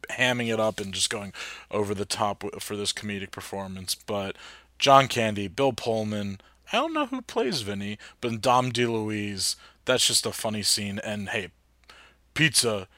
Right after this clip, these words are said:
is gonna send out for you. So where do we go from here? Well, like I told you, Foodie Films is officially a bi-weekly podcast.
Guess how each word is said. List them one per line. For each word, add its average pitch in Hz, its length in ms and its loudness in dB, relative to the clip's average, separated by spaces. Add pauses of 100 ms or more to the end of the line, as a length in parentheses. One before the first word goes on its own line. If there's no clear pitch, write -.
(160)
is 101 140 -4
gonna 107 260 0
send 120 340 4
out 107 240 6 (400)
for 95 440 -8
you. 92 640 4 (1500)
So - 180 0
where 170 220 6
do 175 100 6
we 160 120 0
go 127 200 4
from 120 260 -2
here? 120 420 -2 (420)
Well, 127 140 6
like 135 240 12
I 127 80 8
told 117 400 0
you, 117 220 -4 (300)
Foodie 139 380 0
Films 127 600 0 (240)
is 110 180 0
officially 143 800 2 (240)
a 110 120 0
bi-weekly 127 1080 6 (220)
podcast. - 960 -2